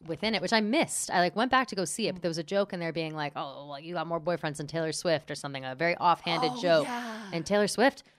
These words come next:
Speaker 1: fucking tweeted it at Netflix and was like, f-, like, "How dare you?" Like, writers of Ginny and Georgia, like, "Oh, great, bring other people down, slut-shaming them on your platform," like, this whole thing.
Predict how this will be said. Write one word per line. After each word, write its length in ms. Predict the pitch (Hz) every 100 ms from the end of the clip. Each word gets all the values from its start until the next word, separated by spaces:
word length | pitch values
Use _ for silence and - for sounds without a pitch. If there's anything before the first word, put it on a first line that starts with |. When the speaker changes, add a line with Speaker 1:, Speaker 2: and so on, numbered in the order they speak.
| _ _
Speaker 1:
fucking 360 | - 247 208 165
tweeted 300 | - 247 403
it 120 | 160 -
at 140 | 170
Netflix 400 | 233 302 175 -
and 80 | 190
was 100 | 180
like, 160 | 190 175
f-, 80 | - -
like, 260 | 185 -
"How 220 | - 190 196
dare 220 | 175 208
you?" 240 | 165 151
Like, 200 | 147 147 151
writers 320 | 156 151 151
of 60 | 143
Ginny 220 | 160 156
and 80 | 151
Georgia, 180 | 151 151
like, 160 | 151
"Oh, 100 | 170
great, 280 | 151 180 175
bring 200 | 165 175 175
other 80 |
people 140 | 160 156
down, 220 | 180 165
slut-shaming 680 | - - 180 185 196 175 165
them 140 | 160
on 120 | 160
your 120 | 156 151
platform," 340 | 170 190 175
like, 140 | 160
this 160 | 175 160
whole 200 | 190 214
thing. 360 | - 226 320